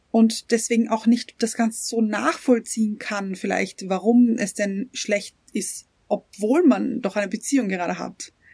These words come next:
Also, dass das vielleicht gerade nicht zusammenpasst. Und das kann schmerzhaft sein und das, diese Hinterfragung geschieht nur, weil man das Beste möchte für diese Freundschaft, also für diese Person, für die andere.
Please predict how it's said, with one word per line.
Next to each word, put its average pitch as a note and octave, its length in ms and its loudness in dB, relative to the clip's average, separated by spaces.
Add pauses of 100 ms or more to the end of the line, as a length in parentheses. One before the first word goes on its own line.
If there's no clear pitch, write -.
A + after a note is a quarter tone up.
(240)
Also, G#3 200 -4
dass G#3 160 -2
das G#3+ 140 -8
vielleicht G3+ 280 -8
gerade G#3 180 -2
nicht G#3+ 160 -4
zusammenpasst. A#3+ 440 0 (420)
Und A3 120 4
das A#3 140 0
kann B3 340 2
schmerzhaft B3 600 0
sein A3 300 -2
und A3 160 -6 (440)
das, A3+ 240 0 (220)
diese G#3+ 380 0
Hinterfragung A#3 1200 2 (220)
geschieht B3 420 2
nur, D4 680 8 (140)
weil A#3 360 2
man A#3+ 140 2
das B3 220 -2
Beste - 420 0
möchte G3 380 2
für F#3 340 0
diese F#3 220 -4
Freundschaft, F3 640 -6
also G3 160 -2
für A3+ 140 -2
diese G3 200 -2
Person, G#3+ 560 2
für F#3+ 120 -4
die F3+ 100 2
andere. E3 500 -2